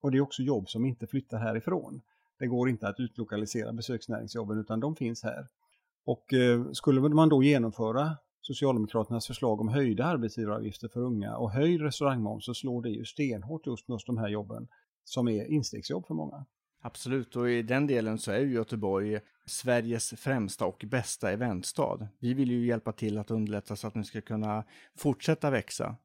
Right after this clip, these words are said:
Speaker 2: Vi har ju räknat och tittat på vad skulle det få för konsekvens om vi fick ett maktskifte för just ungdomarna i den här staden. Ja, ungefär tretusen åttahundra jobb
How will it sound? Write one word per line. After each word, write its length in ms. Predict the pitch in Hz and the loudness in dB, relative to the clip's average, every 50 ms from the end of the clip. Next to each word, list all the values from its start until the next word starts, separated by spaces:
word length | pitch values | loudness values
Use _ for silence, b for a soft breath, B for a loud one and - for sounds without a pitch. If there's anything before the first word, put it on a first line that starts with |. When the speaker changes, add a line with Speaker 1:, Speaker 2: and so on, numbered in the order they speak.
| _ | _
Speaker 2:
Vi 100 | - 123 | 2 4
har 60 | 131 | 6
ju 80 | 139 139 | 6 6
räknat 460 | 139 139 123 - - - 135 127 - | 6 4 4 2 0 -2 -2 -2 -2
och 80 | 135 117 | -4 -4
tittat 260 | - 127 - - 110 | -4 -4 -2 -4 -4
på 120 | - 110 | -2 -2
vad 140 | 104 117 117 | -2 -2 -4
skulle 220 | - - 131 123 123 | -2 -2 0 0 0
det 60 | 123 | -2
få 220 | - - 104 101 | -2 -2 -4 -4
för 120 | - - 110 | -4 -6 -8
konsekvens 880 | - - 117 113 - - 123 - - 120 147 185 156 - 64 - - - | -4 -2 -2 -2 -2 -4 -8 -6 -2 -2 0 0 0 -2 -4 -6 -4 -2
om 100 | 113 113 | 0 0
vi 80 | 110 | 0
fick 240 | - - 104 - - | 0 -2 -6 -4 -2
ett 80 | 104 104 | -2 0
maktskifte 720 | 110 104 - - - - - - - - - - - - B B B B B B | 0 -2 -2 -6 -6 -6 -6 -6 -6 -8 -6 -6 -6 -6 B B B B B B
för 120 | - 131 | 2 6
just 260 | 127 123 117 110 - - | 6 6 6 4 2 2
ungdomarna 580 | 120 113 107 101 98 98 98 98 98 98 95 | 2 2 2 2 0 0 0 0 0 0 0
i 80 | 95 92 | -2 -2
den 140 | 95 101 98 | -2 -2 -2
här 100 | 90 82 | -4 -4
staden. 440 | - - - 92 - - - 90 | -6 -4 -4 -4 -4 -4 -4 -2
Ja, 340 | 104 120 113 107 113 123 127 123 | 0 0 2 2 2 2 0 0
ungefär 400 | 123 120 113 - 123 120 117 117 | 0 -2 -2 -2 -2 -2 -2 -4
tretusen 640 | _ - 135 123 120 - - - 113 104 - 117 110 _ | _ -6 -4 -4 -4 -4 -4 -6 -4 -2 -2 -4 -2 _
åttahundra 880 | 117 139 120 - _ _ _ - 117 113 117 131 127 123 120 117 113 | 0 0 0 -2 _ _ _ 2 2 4 4 4 4 4 2 2 2
jobb 340 | 120 135 127 - 85 98 101 | 2 2 0 -2 -2 -6 -10